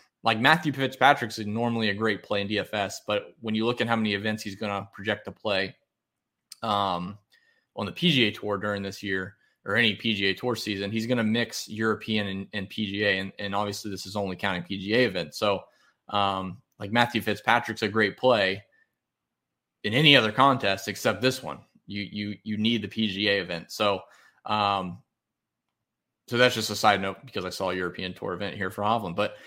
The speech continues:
yeah, you can see it, T five, T two, T three, T three. Um, a win there on the European Tour, which would not help us one bit, although th-, there's some co-sanctioned events. So that might, <laughs> I don't know if the B M W International Open's a,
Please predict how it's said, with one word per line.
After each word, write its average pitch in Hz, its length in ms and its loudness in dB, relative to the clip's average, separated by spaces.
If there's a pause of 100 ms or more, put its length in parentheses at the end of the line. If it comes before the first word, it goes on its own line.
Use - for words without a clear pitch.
(120)
yeah, 160 120 6
you 127 120 8
can 135 100 4
see 127 140 2
it, 92 120 0
T 156 120 4
five, 104 360 2
T 156 160 2
two, 98 320 -4
T 151 240 2
three, 107 300 -4
T 151 280 -4
three. 101 560 -4 (420)
Um, 104 520 0 (160)
a 107 80 0
win 131 320 2
there 123 580 2
on 101 140 -6
the 98 80 -6
European 117 500 -4
Tour, 113 240 -4
which 101 240 -8
would 104 120 -6
not 107 220 -2
help 110 260 -4
us 101 180 -8
one 98 240 -8
bit, 127 460 0
although 107 540 0 (240)
th-, - 120 -18 (100)
there's 107 160 -6
some 120 220 0
co-sanctioned 110 560 -2
events. 95 280 -8
So 101 100 -4
that 101 120 -2
might, 107 220 -4 (140)
<laughs> - 140 -20
I - 40 4
don't 127 140 6
know 127 80 8
if 117 100 0
the 117 60 0
B 117 120 2
M 113 140 4
W 113 260 4
International 113 560 0
Open's 107 320 -6
a, 95 180 -8